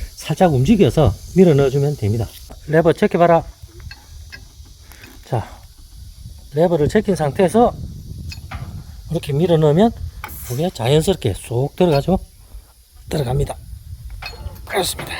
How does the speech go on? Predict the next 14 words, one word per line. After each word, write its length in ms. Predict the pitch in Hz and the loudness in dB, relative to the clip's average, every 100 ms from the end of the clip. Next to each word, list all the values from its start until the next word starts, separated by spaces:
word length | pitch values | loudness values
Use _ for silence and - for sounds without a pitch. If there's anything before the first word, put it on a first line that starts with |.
| - - - | -12 -12 -4
요만큼 340 | 135 160 135 | 0 0 0
들어갔으면 640 | - 185 147 160 165 175 190 - - - - - - - - _ _ - | 0 0 2 0 2 2 2 0 -20 -20 -20 -20 -20 -20 -20 _ _ -10
이제 220 | 117 151 - - - - _ - | 0 0 0 -8 -18 -18 _ -4
요것도 360 | 131 127 - 170 - - - - - - - - - - - - - - - | -2 0 4 2 2 -18 -20 -14 -14 -14 -18 -20 -16 -16 -14 -10 -8 -6 2
밀어 220 | 156 123 | 6 6
넣고 520 | 147 - 110 98 160 - _ - - _ _ _ - | 4 2 0 2 0 -4 _ -20 -20 _ _ _ -14
딱 180 | - | -10
들어갔죠. 400 | - 127 117 - 160 - - - - - - - | -4 -2 -2 -2 -4 -6 -20 -20 -20 -20 -20 -10
그 60 | 123 | -2
다음에 220 | 127 156 | 0 -2
캡을 440 | - 160 131 202 196 - | -2 0 2 2 0 -8
이렇게 340 | 113 131 - - - - _ - | -8 -8 -10 -18 -20 -20 _ -10
잠궈 260 | - 123 123 | 0 4 4
주시면 460 | - - 131 175 | 0 0 2 2